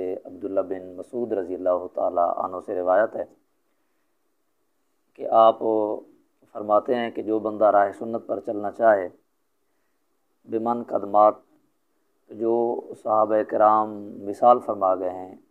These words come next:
उनके नक्श कदम पर वो चलने की कोशिश करे, फ़इन्नल हय्या ला तुमन अलैहिल फितना।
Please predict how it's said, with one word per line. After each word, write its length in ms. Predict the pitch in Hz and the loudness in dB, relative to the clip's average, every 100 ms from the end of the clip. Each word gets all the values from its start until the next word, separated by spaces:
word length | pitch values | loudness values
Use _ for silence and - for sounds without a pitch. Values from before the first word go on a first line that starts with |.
| _ - | _ -10
उनके 420 | 131 131 131 113 110 113 123 - - | -8 -4 -2 0 0 -2 -10 -16 -14
नक्श 240 | 104 104 117 101 | -10 -8 -8 -8
कदम 260 | 104 104 | -8 -8
पर 280 | 98 104 101 | -2 -2 -2
वो 140 | 98 92 | -6 -6
चलने 300 | 113 104 104 | -6 -6 -8
की 120 | 107 | -10
कोशिश 360 | - 101 98 110 | -6 -6 -6 -6
करे, 200 | 127 120 - - - _ - - - - _ _ _ _ - | -2 -2 -2 -14 -20 _ -20 -20 -20 -20 _ _ _ _ -6
फ़इन्नल 380 | 131 123 117 110 | -2 0 0 0
हय्या 340 | 113 120 123 117 - - _ _ - | 2 6 8 8 2 -18 _ _ -8
ला 260 | 117 113 110 | 4 6 6
तुमन 360 | 120 113 107 101 | 0 -4 -2 0
अलैहिल 300 | 98 95 95 | 2 2 -4
फितना। 460 | - - 113 117 | -8 -10 -6 -6